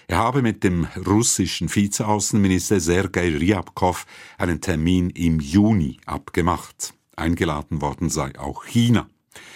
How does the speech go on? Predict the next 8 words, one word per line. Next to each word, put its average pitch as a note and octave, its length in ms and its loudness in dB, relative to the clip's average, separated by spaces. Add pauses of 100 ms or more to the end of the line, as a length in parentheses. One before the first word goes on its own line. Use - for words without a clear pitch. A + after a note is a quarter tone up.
(300)
Wann G#2+ 440 0
genau C3 360 4
und F2 360 0
wo A#2 220 6
die F2+ 180 2
Abrüstungsgespräche E2+ 1120 -2
stattfinden F2 680 -4
sollen, D#2 440 -2